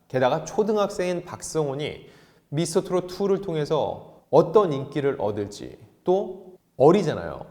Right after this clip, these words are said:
누가 생각나세요? 정동원 군이죠. 미스터 트롯에 정동원이 있다면 미스터 트롯 투에는 과연 박성원이 있다고 할 수 있을지 이 역시 또 다른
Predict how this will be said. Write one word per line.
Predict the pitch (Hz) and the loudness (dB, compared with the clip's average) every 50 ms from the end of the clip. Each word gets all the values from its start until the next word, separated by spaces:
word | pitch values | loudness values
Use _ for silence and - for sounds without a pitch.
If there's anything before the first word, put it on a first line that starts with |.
| - _ _ _ _ _ _ - | -20 _ _ _ _ _ _ -6
누가 | 127 143 160 180 165 | -4 2 4 4 4
생각나세요? | 170 147 131 117 92 92 - - 78 73 - - - _ _ _ _ _ _ _ _ _ _ _ _ _ _ | 4 0 -4 -4 -8 -8 -8 -10 -12 -12 -14 -18 -20 _ _ _ _ _ _ _ _ _ _ _ _ _ _
정동원 | _ - - 117 123 131 135 131 135 143 131 120 110 101 | _ -4 -4 -2 -2 -2 -4 -4 -4 -4 -4 -6 -8 -8
군이죠. | 92 95 90 90 85 87 - - - - _ _ _ _ _ _ _ _ _ _ _ _ | -10 -10 -12 -12 -14 -14 -16 -16 -20 -20 _ _ _ _ _ _ _ _ _ _ _ _
미스터 | - 135 175 180 165 - - 202 196 202 - - - | -6 -4 -4 -4 -4 -2 -2 -2 -2 -2 -8 -14 -16
트롯에 | - - - - 214 202 190 185 190 202 220 220 208 208 - | -18 -12 -8 -2 0 0 0 0 0 -2 -2 -2 -6 -10 -14
정동원이 | - - - 113 131 143 156 165 185 180 170 151 113 | -8 -4 -2 -2 0 0 2 2 2 0 0 -2 -4
있다면 | 101 - 113 110 107 104 76 - - - - _ _ _ _ _ _ _ _ _ | -6 -8 -10 -10 -10 -10 -12 -12 -16 -20 -20 _ _ _ _ _ _ _ _ _
미스터 | 123 127 156 170 160 - - 190 165 | -4 -4 -2 -2 -4 -4 -6 -6 -6
트롯 | 175 - 180 175 175 - | -2 -2 -4 -4 -4 -8
투에는 | - - - 196 185 170 156 131 90 73 69 - - - - | -16 -8 -2 -2 -2 0 -2 -4 -6 -8 -12 -16 -20 -10 -8
과연 | 120 120 139 156 156 - - - - - - _ | -6 -6 -6 -6 -8 -12 -16 -20 -20 -20 -20 _
박성원이 | _ - - 113 - - - - 196 196 190 190 190 180 165 135 | _ -16 -16 -16 -14 -14 -6 -4 -2 0 0 0 -2 -2 -4 -6
있다고 | 123 - - 139 127 127 | -6 -4 -4 -2 -2 -2
할 | 123 - 175 175 | -4 -6 -8 -8
수 | 175 - 123 | -8 -8 -10
있을지 | 107 104 - 113 98 - - - 71 - - _ | -10 -10 -10 -12 -12 -12 -14 -16 -16 -16 -12 _
이 | 139 151 151 127 | -8 -6 -4 -4
역시 | 98 92 - - - - 170 180 185 180 180 - - | -4 -4 -6 -8 -12 -8 -8 -8 -8 -8 -12 -8 -6
또 | 170 151 | -4 -2
다른 | 135 123 123 147 160 165 | -2 -2 -4 -6 -8 -10